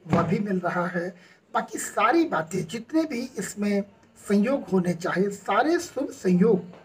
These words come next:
के साथ, अच्छे-अच्छे योग के साथ में इस पर मिल रहे हैं। अतः इस बार का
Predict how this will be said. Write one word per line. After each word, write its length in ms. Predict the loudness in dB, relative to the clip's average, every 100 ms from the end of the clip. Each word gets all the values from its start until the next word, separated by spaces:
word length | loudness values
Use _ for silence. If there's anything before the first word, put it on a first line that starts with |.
| _ _ -4
के 80 | -2
साथ, 460 | -2 -4 -6 -10
अच्छे-अच्छे 560 | -8 -4 -2 -2 -2 -2
योग 380 | 2 2 0 -4
के 120 | -4
साथ 440 | -2 0 0 0
में 200 | -4 -4 -8 _ _ -6
इस 120 | -2
पर 160 | 2 4
मिल 180 | 2
रहे 260 | 2 2 2
हैं। 420 | 2 0 -2 -14 -20 _ -4
अतः 320 | 2 2 2 -4 _ -12
इस 160 | -10 -4
बार 140 | -2 -2
का 220 | -4